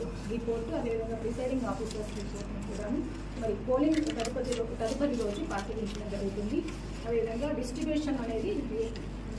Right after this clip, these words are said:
పన్నెండవ తారీఖు డిస్ట్రిబ్యూషన్ అనేది ప్రతి, ఆ, అసెంబ్లీ నియోజకవర్గం యొక్క హెడ్ క్వార్టర్లో చేపట్టడం జరుగుతుంది. పోలింగ్ సం-, సిబ్బంది అందరూ కూడా డిస్ట్రిబ్యూషన్ సెంటర్కు, ఆ, రేపు ఉదయం ఐదు గంటలకల్లా చేరుకోవాల్సిందిగా వారికి ఇదివరకే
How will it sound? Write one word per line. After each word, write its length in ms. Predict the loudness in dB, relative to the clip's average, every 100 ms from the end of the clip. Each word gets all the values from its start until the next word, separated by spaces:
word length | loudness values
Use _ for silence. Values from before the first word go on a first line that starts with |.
| -4 -4 -6 -6 -6 -2
పన్నెండవ 400 | 2 4 6 4 2
తారీఖు 320 | 2 2 2 0
డిస్ట్రిబ్యూషన్ 560 | 0 -2 0 0 0 -4 -4
అనేది 240 | -4 -4 -4 -4
ప్రతి, 260 | -4 -2 -4 -4 -6 -6 -4
ఆ, 160 | -4 -4
అసెంబ్లీ 440 | -2 2 2 2 0 -2 -4 -2
నియోజకవర్గం 720 | 0 2 2 0 0 -2 -2
యొక్క 360 | -2 -2 0
హెడ్ 160 | 0 -2
క్వార్టర్లో 460 | -2 0 0 -2 -2
చేపట్టడం 480 | -2 -2 -4 -4
జరుగుతుంది. 480 | -2 -2 -2 0 0 -2 -6 -6 0
పోలింగ్ 300 | 6 8 8
సం-, 240 | 6 -2 -2
సిబ్బంది 400 | -2 4 6 6
అందరూ 300 | 6 2 0 2
కూడా 200 | 2 0 -2 -4
డిస్ట్రిబ్యూషన్ 520 | -4 -2 -2 -2 -2
సెంటర్కు, 560 | -2 -2 -2 0 -2 -2 -6 -6 -4 -2
ఆ, 240 | 0 0 -2 -2
రేపు 260 | 2 4 4
ఉదయం 440 | 4 4 4 2
ఐదు 180 | 0 0
గంటలకల్లా 540 | 0 -2 -2 -2 -2 -2
చేరుకోవాల్సిందిగా 880 | -2 -4 -4 -4 -2 -2 0 0
వారికి 280 | 0 -2 -2
ఇదివరకే 420 | -2 0 0 -2